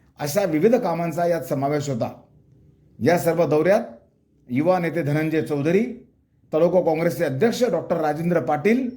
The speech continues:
माजी नगराध्यक्ष हरीश गणवाणी, बाजार समितीचे उपसभापती योगेश पाटील,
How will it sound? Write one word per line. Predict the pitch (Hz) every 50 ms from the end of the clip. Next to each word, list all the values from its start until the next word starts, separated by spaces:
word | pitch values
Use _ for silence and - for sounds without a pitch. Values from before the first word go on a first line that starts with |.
| - - _ _ _ _ _ _ _ _ _ _
माजी | 143 160 180 196 262
नगराध्यक्ष | 254 226 202 208 254 277 262 269 269 233 170 196
हरीश | 170 160 180 196 165 135
गणवाणी, | 147 151 151 175 208 208 185 131 113 113 - - - _ _ _ _ _ _ _ _ _ _ _ _ 107
बाजार | 117 135 147 170 190 190
समितीचे | - 170 160 170 180 180 196 185 190 190
उपसभापती | 151 160 156 240 277 233 233 202 185 175 180 165 170 165 156 107 113
योगेश | 135 131 139 147 160 -
पाटील, | - 156 151 143 190 220 254 277 240